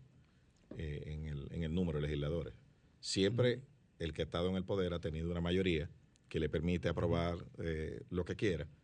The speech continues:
Speaker 2: Sí.
Speaker 1: o ejecutar su agenda, y entonces eso también posibilita que se apruebe, eh,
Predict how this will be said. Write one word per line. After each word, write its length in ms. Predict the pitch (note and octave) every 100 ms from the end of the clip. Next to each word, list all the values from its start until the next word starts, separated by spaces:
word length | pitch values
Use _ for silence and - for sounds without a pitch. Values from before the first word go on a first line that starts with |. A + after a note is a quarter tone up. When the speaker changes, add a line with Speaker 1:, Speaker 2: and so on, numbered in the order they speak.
| - - _ _ _ - -
Speaker 2:
Sí. 80 | G#2+
Speaker 1:
o 60 | E2+
ejecutar 340 | D#2 C2 D#2+
su 140 | G2+
agenda, 360 | G2 G#2+ E2+ D3+
y 100 | F3
entonces 520 | E3 G2+ G#2 F#2+ F#2 -
eso 420 | F#2 - G#2 G#2 - _ -
también 280 | F2 F2+ F#2
posibilita 640 | G#2 G2 F#2 F2+ F2 B2
que 120 | F2
se 100 | D#2
apruebe, 460 | C#2 D#2+ F2 F2 D2+ - - - -
eh, 580 | F2 E2+ D#2 D2 -